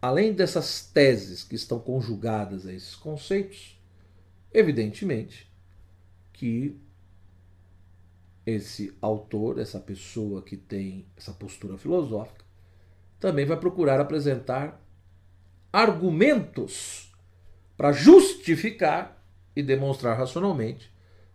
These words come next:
essas suas teses e esses seus conceitos, procurando, evidentemente, é,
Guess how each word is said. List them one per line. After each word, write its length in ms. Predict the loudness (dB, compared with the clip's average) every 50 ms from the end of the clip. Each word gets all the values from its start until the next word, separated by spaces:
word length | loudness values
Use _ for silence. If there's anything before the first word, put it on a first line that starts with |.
| -6 4 8
essas 480 | 8 10 10 10 8 6 2 0 0
suas 720 | 0 -4 -4 -2 2 4 4 2 2 -2 -8 -14 -16 -20 -20 -20 -20 0
teses 720 | 4 4 6 6 4 2 -2 -6 -8 -10 -10 -12 -14 -18 -10 -8
e 120 | -4 -4
esses 280 | -4 -4 -6 -8 -14 -12
seus 400 | -10 -10 -10 -10 -12 -18 -20 -20 -20 -20 -20 -20 -20 -20 -20 -12
conceitos, 880 | -6 -6 -6 -6 -6 -6 -6 -6 -6 -8 -12 -20 -20 -20 -20 -20 -20 -20 -20 _ -20 -20 _ _ _ _ -20 _ _ -20 _ -20 _ -20 -20 -20 _ _ -16
procurando, 680 | -8 -8 -6 -4 -4 -4 -2 -2 -4 -4 -6 -8 -12 -14 -18 -20 -20 -20 -20 -14 -10
evidentemente, 1160 | -8 -8 -8 -8 -8 -8 -8 -8 -10 -10 -12 -10 -8 -8 -8 -8 -10 -12 -14 -14 -14 -14 -12 -12
é, 1040 | -12 -10 -10 -10 -10 -12 -12 -12 -12 -12 -14 -14 -14 -16 -16 -18 -18 -20 -20 -20 -20